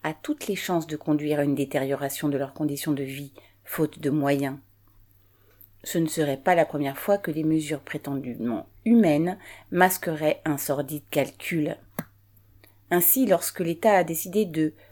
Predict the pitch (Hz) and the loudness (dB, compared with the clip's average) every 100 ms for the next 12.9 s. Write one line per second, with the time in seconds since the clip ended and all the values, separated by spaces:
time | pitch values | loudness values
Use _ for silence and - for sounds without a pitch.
0 | - - - 175 - 233 208 170 160 165 | -12 -8 -8 -6 -6 -2 0 2 4 4
1 | 160 160 160 - 220 190 165 160 175 170 | 4 4 2 2 2 2 -2 2 2 2
2 | 156 151 151 151 - 170 175 190 175 196 | 0 -2 -2 -2 -2 -4 -2 0 0 0
3 | - 160 160 - 160 160 - 180 180 - | -2 -2 -2 -4 -12 -10 -8 -6 -8 -10
4 | - - - 170 160 156 160 165 - - | -20 -20 -2 2 2 0 -4 -4 -2 0
5 | 160 175 202 214 - - _ - 180 151 | 0 4 4 2 -6 -20 _ -4 -2 0
6 | 156 156 160 165 - 151 - 147 147 139 | 2 4 4 2 -2 -6 -8 -4 -6 -8
7 | - _ _ _ _ - 139 175 180 156 | -18 _ _ _ _ -10 2 2 4 2
8 | 156 147 165 180 156 151 - 156 - 180 | 2 6 4 4 -4 -6 -8 -6 2 2
9 | 165 156 170 190 190 170 - - _ - | 4 2 2 0 0 -2 -8 -20 _ -8
10 | - 185 175 165 180 175 - 190 170 160 | 0 2 2 0 -2 -2 2 0 0 -4
11 | - 151 151 135 - - 170 160 185 226 | -2 -2 -2 -10 -8 -6 -4 0 2 0
12 | - _ 175 170 175 165 151 156 | -4 _ -2 0 2 2 4 2